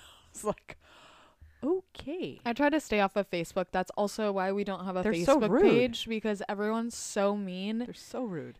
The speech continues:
Speaker 2: It's like on Facebook, everyone reads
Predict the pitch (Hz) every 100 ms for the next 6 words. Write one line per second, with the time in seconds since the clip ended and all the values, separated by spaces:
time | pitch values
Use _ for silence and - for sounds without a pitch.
0 | - 247 247 - 294 311 - _ _ _
1 | _ - 262 254 233 240 - 302 302 -
2 | 226 247 254 269 269 226 214 214 214 196
3 | -